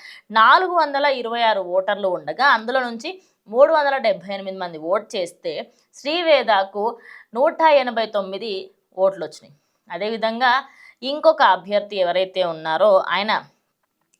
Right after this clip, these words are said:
ఆయనకి మాత్రం నూట ఎనభై ఎనిమిది సీట్లు వచ్చినాయి. అంటే ఒక్క ఓటుతోని శ్రీవేద గెలిచిందనమాట.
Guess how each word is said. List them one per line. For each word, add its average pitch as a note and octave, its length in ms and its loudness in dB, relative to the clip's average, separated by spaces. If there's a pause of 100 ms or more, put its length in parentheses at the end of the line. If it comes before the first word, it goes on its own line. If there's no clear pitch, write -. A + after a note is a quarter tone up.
ఆయనకి A#3 360 -2
మాత్రం A3 500 -4
నూట A3+ 240 -2
ఎనభై G3+ 420 4
ఎనిమిది F3+ 260 -4
సీట్లు F#3 320 -10
వచ్చినాయి. - 260 -16 (340)
అంటే B3 360 0
ఒక్క A3 380 -4
ఓటుతోని B3 800 0
శ్రీవేద G3+ 440 -6
గెలిచిందనమాట. D#3+ 720 -10